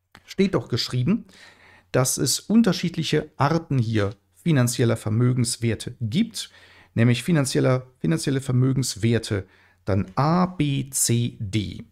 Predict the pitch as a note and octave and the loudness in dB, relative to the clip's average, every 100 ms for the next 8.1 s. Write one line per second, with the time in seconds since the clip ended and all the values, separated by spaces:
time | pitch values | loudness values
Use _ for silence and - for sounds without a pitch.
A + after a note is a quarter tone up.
0 | _ _ - - D3 - G#3+ D#3 B2+ C#3 | _ _ -18 -4 0 2 4 2 0 0
1 | C3+ F3+ D#3 - C#3+ B2+ G#2+ F#3 G#3+ G#3+ | 0 0 0 0 -2 -2 0 2 2 -2
2 | - F#3 F#3 E3+ E3+ E3 - D3 A#2 F#2+ | 0 0 2 -2 0 -2 0 2 2 0
3 | F#2 _ - G#2 - A#2 - - A2 D2+ | -4 _ -8 -6 -4 -6 -8 -8 -10 -10
4 | - _ - - - - D#3 C3 B2+ C#3 | -14 _ -20 -20 -20 -6 2 4 4 2
5 | F3 - - E3 D#3 E3 - - C#3 B2+ | -4 -4 -6 -2 -2 -2 -6 -4 -2 0
6 | - A#3 C3+ - - A#2+ B2+ - - - | 0 0 0 -4 -6 -8 -10 -8 -6 -4
7 | E3 B2 A2 A#2 G#2+ - - A#2+ B2 C#3+ | -2 -2 -2 -2 -4 -6 -8 -6 -2 -2